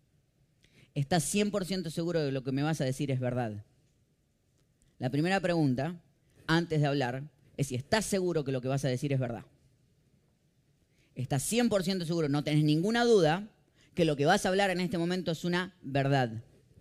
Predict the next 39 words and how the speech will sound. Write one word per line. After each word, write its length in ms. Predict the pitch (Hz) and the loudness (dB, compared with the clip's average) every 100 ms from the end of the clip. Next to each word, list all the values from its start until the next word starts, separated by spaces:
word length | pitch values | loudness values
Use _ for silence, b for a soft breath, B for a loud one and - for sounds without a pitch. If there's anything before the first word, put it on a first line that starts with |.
| - _ _ _ _ _ _ _ _ _ _ _ _ _ _ _ b b b | -20 _ _ _ _ _ _ _ _ _ _ _ _ _ _ _ b b b
Dice 180 | - 147 | -4 0
que 80 | 147 | 0
el 60 | |
discípulo 260 | 139 160 160 | 0 -2 -2
paró 140 | 147 | 0
y 40 | 170 | 0
dice, 100 | 156 | 2
"Bueno, 200 | 160 156 | 2 0
la, 360 | 139 135 131 | 0 -2 0
la 120 | 131 127 | 0 0
verdad 160 | 139 | 0
que 80 | 147 | 0
no 120 | 139 | -2
sé, 200 | 135 139 | -2 -4
no 140 | 127 131 | -2 -2
sé 120 | 147 | -4
hasta 160 | 131 131 | -4 -4
qué 100 | 127 | 0
punto". 460 | 147 143 147 - b b b _ - | 2 2 0 -2 b b b _ -12
Ok, 160 | 156 139 170 - | -4 -2 -4 -10
déjame, 460 | 139 135 139 123 117 | -10 -6 -4 -4 -6
déjame 340 | 123 131 127 | -6 -2 -2
hacerte 240 | 123 131 117 | -2 -6 -8
otra 160 | 120 | -8
pregunta 260 | 127 147 139 | -4 0 0
entonces. 520 | 139 180 143 113 - _ _ _ _ _ _ _ _ _ _ _ b b b b b _ | -2 -2 -4 -8 -16 _ _ _ _ _ _ _ _ _ _ _ b b b b b _
Mi 100 | 143 | -2
segunda 280 | 156 175 170 | 0 0 0
pregunta 440 | 165 185 170 156 | 0 0 2 2
es, 360 | 156 143 - - _ _ _ 156 | 2 -2 -10 -20 _ _ _ -4
¿es 140 | 165 | -2
esto 420 | 170 - 156 - - - | -2 -2 -4 -4 -14 -14
bueno 480 | 123 165 143 127 | -2 0 2 0
para 180 | 117 120 | -2 -4
mí? 180 | 123 110 - _ _ _ _ _ _ _ _ _ _ _ _ _ | -4 -4 -10 _ _ _ _ _ _ _ _ _ _ _ _ _
¿Me 160 | 131 143 | 2 4
va 80 | |
a 40 | 156 | 2
hacer 420 | 147 160 131 | 2 0 0